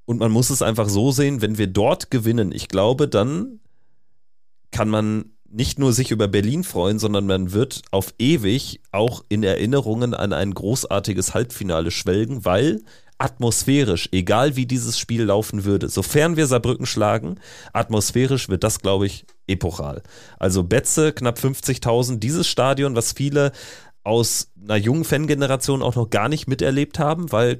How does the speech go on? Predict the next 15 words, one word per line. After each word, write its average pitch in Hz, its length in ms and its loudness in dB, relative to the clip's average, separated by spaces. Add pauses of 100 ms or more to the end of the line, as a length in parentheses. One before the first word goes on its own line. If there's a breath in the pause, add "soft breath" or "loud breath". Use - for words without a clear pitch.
Kaiserslautern 113 560 0
eben 113 180 -2
seit 110 180 -2
gut 117 160 -4
zehn 113 160 0
Jahren 110 200 0
auch 104 140 -2
kein 101 180 -2
Bundesligist 135 580 -2
mehr 143 140 0
ist. - 240 -4 (760 soft breath)
Also, 113 300 2 (280)
boah, 110 220 0
das - 260 -2
hätte, 117 460 2